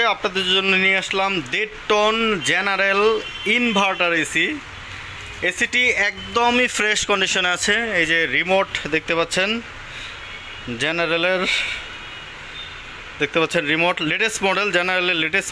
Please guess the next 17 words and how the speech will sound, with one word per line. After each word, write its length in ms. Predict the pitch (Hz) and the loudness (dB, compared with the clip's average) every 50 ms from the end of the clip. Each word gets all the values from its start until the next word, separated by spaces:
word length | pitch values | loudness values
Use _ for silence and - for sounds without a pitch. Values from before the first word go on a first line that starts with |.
| 170 175 | 0 2
মডেল। 220 | 175 170 180 202 233 240 220 - - - - - - - - - 139 | 2 4 2 2 0 -2 -6 -8 -12 -12 -12 -12 -12 -14 -8 -4 -4
লেটেস্ট 260 | 156 160 190 - - 185 | -2 -2 -4 -2 0 2
মডেলে 300 | 185 185 185 180 185 190 190 185 - | 2 4 4 2 2 2 2 2 0
সবগুলিতে 420 | 185 180 175 185 190 190 185 180 190 185 | 0 -2 0 0 0 0 2 2 2 2
এই 60 | 190 190 180 | 4 4 2
রিমোটই 280 | 180 170 165 165 156 - 160 | 2 2 2 2 0 0 -2
থাকে, 160 | 165 156 175 170 165 | 0 0 0 0 2
ইনভার্টার, 300 | 160 151 156 156 160 156 156 | 0 0 0 0 0 0 2
নন 120 | 151 151 156 160 | 2 2 2 0
ইনভার্টার 320 | 165 156 160 165 175 - - | 0 -2 -2 -2 -2 -2 -2
সবগুলিতে 360 | 156 147 156 156 156 143 156 151 | -2 0 0 0 2 2 4 4
এই 60 | 151 147 | 4 4
রিমোটই 260 | 156 156 151 143 143 135 147 | 2 2 2 2 2 0 0
থাকে। 200 | 156 160 196 226 311 - - - - - - - - - - - - - - - - - - - - | -2 0 -2 -2 -4 -6 -12 -12 -8 -8 -6 -6 -6 -8 -8 -8 -10 -10 -12 -14 -14 -14 -14 -2 2
তো 40 | 170 170 180 | 2 4 4
এটা 120 | 180 208 214 | 4 2 0
হচ্ছে 180 | 208 - 240 | 2 2 2